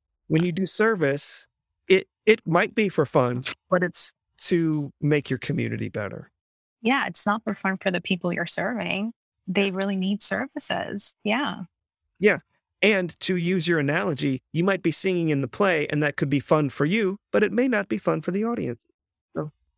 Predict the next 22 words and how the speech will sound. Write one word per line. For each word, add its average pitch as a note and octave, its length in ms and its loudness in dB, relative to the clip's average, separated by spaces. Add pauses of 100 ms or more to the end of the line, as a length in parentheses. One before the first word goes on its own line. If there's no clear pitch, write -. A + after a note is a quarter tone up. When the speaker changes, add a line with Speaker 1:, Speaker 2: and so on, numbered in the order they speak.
Speaker 2:
Probably - 320 0
not. G1+ 200 -4 (240)
<laughs> C4 100 4 (1120)
Yeah, A#3+ 260 2
exactly. G3+ 520 -2
Speaker 1:
I G3 140 0
don't - 100 -12 (160)
mean F3+ 200 0
you're E3 180 2
singing B2+ 400 0
specifically, - 720 -4
Terry. A2+ 220 0
Speaker 2:
No, A#3 220 2
you A#3 280 0
do. F#3+ 320 0
Trust G3+ 380 2
me. - 260 0
Speaker 1:
<laughs> - 80 -4
Speaker 2:
I'm A3 160 4
not G3 180 0
good. G3+ 280 0 (720)
Speaker 1:
<laughs> - 100 2